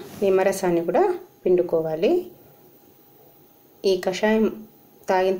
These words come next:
తర్వాత కొంతమందికి వేడి చేస్తుంది అనుకుంటే అలాంటి వాళ్ళు రెండు మూడు రోజులకోసారి కషాయాన్ని తాగొచ్చు. ఆకు వేసాం కదండి, ఈ ఆకు కప్పరిల్లాకు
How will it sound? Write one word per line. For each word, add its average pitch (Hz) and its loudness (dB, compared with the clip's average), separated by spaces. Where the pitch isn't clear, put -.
తర్వాత 180 2
కొంతమందికి 202 0
వేడి 208 4
చేస్తుంది 196 2
అనుకుంటే 185 0
అలాంటి 190 -2
వాళ్ళు 190 2
రెండు 185 2
మూడు 185 2
రోజులకోసారి 175 -2
కషాయాన్ని 180 0
తాగొచ్చు. 156 -4
ఆకు 214 0
వేసాం 185 2
కదండి, 180 2
ఈ - 4
ఆకు 185 0
కప్పరిల్లాకు 185 0